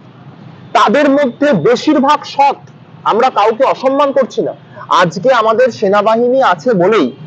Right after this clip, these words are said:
আমরা নিশ্চিন্তে এখানে বসে এই আলাপচারিতার মধ্যে আছি, নিশ্চিন্তে আমরা রাতে বাড়ি গিয়ে ঘুমোতে পারছি, নিশ্চিন্তে আমরা নক্স রেসিডেন্সিতে যারা এনজয় করছেন তারা করতে পারছেন। তো অসৎ মানুষ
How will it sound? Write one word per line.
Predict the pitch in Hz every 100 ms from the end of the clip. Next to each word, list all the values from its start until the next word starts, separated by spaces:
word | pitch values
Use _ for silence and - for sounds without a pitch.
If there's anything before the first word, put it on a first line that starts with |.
| - -
আমরা | 170 220
নিশ্চিন্তে | 240 202 - 233 233 247
এখানে | 202 220 220
বসে | 208 -
এই | 233 208 220 226
আলাপচারিতার | 160 190 190 220 214 226
মধ্যে | 220 208 220
আছি, | 220 220 240 254 - -
নিশ্চিন্তে | 151 180 - 233 226
আমরা | 233 220 220
রাতে | 156 214
বাড়ি | 208 208
গিয়ে | 214
ঘুমোতে | 165 165 190 208
পারছি, | 214 208 240 233 - -
নিশ্চিন্তে | 170 - 240 233 233
আমরা | 220 220
নক্স | 196 208 -
রেসিডেন্সিতে | 202 190 170 160 214 202 208 208
যারা | 202
এনজয় | 170 156 214
করছেন | 208 - 214
তারা | 196 190
করতে | 196 185 180
পারছেন। | 123 - - - - - -
তো | 233 175
অসৎ | 190 - 277 262
মানুষ | 262 269